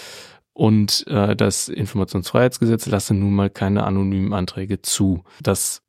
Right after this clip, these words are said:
heißt auch, dass Antragsteller in der Regel hinnehmen müssten, dass trotz vorhandener E-Mail-Adresse der Postweg gewählt werde von den, äh, jeweiligen öffentlichen Stellen, da dies halt zur Auftragserfüllung oder auch zur Auftragsbearbeitung, Antragsbearbeitung halt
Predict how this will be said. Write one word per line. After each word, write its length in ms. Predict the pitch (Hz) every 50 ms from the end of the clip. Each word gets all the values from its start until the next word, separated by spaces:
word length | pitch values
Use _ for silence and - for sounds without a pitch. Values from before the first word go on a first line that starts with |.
| _ -
heißt 500 | 107 101 104 110 113 135 139 - - -
auch, 300 | 131 95 101 120 135 -
dass 200 | - 131 107 -
Antragsteller 760 | - 110 107 - - 110 - - - - - 117 110 113 117
in 100 | 113 104
der 120 | 104 101
Regel 180 | 113 107 104 95
hinnehmen 380 | - 131 135 120 104 92 90
müssten, 400 | 87 87 90 - - - 135 123
dass 220 | 113 107 98 - -
trotz 260 | - - - - -
vorhandener 400 | - 113 98 107 120 113 104 98
E-Mail-Adresse 580 | - 127 123 107 92 90 - 95 98 92 -
der 80 | - 127
Postweg 500 | 123 - 165 156 - - - 98 95 -
gewählt 520 | - - 87 - 95 87 87 92 - - _ _
werde 500 | - 98 104 98 92 90 85 90 85 87 -
von 320 | - - - 107 104 104 101
den, 240 | 101 95 98 101
äh, 100 | 113 107
jeweiligen 480 | 101 101 101 104 104 104 98 95 101 113
öffentlichen 400 | 107 98 - 101 98 101 - 101
Stellen, 380 | - - - - 98 101 113 113
da 100 | 104 95
dies 320 | 92 101 98 101 - -
halt 180 | 107 104 101 -
zur 340 | - - - 113 110 110 113
Auftragserfüllung 1040 | - 110 104 - - - 107 104 101 - - 113 101 - - 110 104 110 110 110 - - - - - - _
oder 200 | - 110 95 92 - -
auch 140 | - 92 87
zur 160 | - - 104
Auftragsbearbeitung, 1000 | 101 87 - - 95 - - - 113 120 123 131 131 131 127 120 117 - 123 113
Antragsbearbeitung 960 | 120 120 113 120 123 117 107 - - - 117 110 107 104 107 101 - 113 104 95
halt 220 | 98 98 92 -